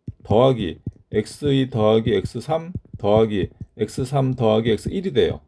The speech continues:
Y좌표는 생략하겠습니다. Y, Y는 생략, Y는 생략하자고. 요거 나누기 삼이 돼요.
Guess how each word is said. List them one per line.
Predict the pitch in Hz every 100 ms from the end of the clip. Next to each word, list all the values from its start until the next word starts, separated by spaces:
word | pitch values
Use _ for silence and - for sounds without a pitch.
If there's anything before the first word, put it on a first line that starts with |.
| _
Y좌표는 | - 104 143 185 - 190 175
생략하겠습니다. | 143 233 214 202 143 123
Y, | 82 90 87
Y는 | 104 110
생략, | 139 131 110 -
Y는 | 117 143
생략하자고. | 151 160 - 160 123 82 - _ _ _ _ _ _ _ _ -
요거 | 160 214
나누기 | 147 131 170 170
삼이 | - 214 143
돼요. | 87 76